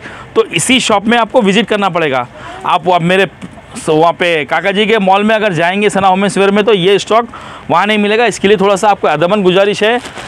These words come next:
जहाँ का video देख रहे हैं ना आप, वहीं visit करिए। आपको आपकी सना collection की team हमारी properly handle करेगी। Visit करना है, फिर एक बार बता रहा हूँ address, नबी खाना complex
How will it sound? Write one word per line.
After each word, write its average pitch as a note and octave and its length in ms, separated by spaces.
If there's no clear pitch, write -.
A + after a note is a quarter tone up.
जहाँ G3 260
का A#3+ 100
video A3 260
देख G#3 120
रहे G#3+ 80
हैं G#3 60
ना G3 60
आप, G#3+ 100
वहीं F#3 280
visit G3 260
करिए। G#3 260
आपको C4 400
आपकी D#3 240
सना F#3+ 240
collection G#3 240
की G3+ 80
team G3+ 180
हमारी G3+ 240
properly A3+ 640
handle G#3 240
करेगी। F3 320
Visit D#3+ 280
करना G3+ 300
है, A#3 160
फिर G3 240
एक G#3 80
बार G#3+ 120
बता G3+ 160
रहा G3+ 100
हूँ F3+ 80
address, G3+ 480
नबी C#3+ 320
खाना G3 220
complex F3+ 420